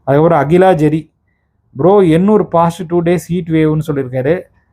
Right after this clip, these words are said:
அது வந்து வெப்பநிலையை இனிமே வந்து தவிர்க்க முடியாதுன்னு மட்டும் தெரிஞ்சுட்டு,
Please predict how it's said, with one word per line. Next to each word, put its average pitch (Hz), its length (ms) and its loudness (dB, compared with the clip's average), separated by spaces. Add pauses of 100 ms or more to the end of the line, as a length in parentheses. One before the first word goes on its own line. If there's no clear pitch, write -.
(180)
அது 147 200 2
வந்து 180 220 6
வெப்பநிலையை 196 760 4
இனிமே 175 280 0
வந்து 170 180 0
தவிர்க்க 170 360 0
முடியாதுன்னு 160 360 0
மட்டும் 156 180 -4
தெரிஞ்சுட்டு, 143 440 -8